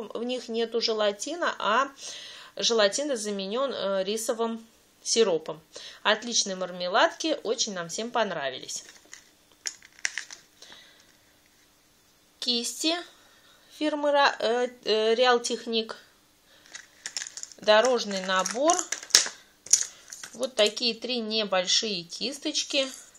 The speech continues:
Я бы не сказала, что у них сильно хорошие качества. Вот, слышите, они как звенят.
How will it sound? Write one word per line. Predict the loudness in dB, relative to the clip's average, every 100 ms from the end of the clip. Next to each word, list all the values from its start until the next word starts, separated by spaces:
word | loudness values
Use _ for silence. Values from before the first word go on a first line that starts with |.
| -20 -20 -20 -20 -20 -18 2
Я | 2
бы | 2
не | -2
сказала, | 0 2 4 4 2
что | 0 -2
у |
них | -2 -4
сильно | -2 -2 -2 -4
хорошие | -2 0 0 -2 -2 -4
качества. | 0 2 4 0 -4 -4
Вот, | -6 -8 -8
слышите, | -6 -4 -2
они | -2 -2
как | 0 0 0 -14 -20 -10
звенят. | -6 -2 -2 2 2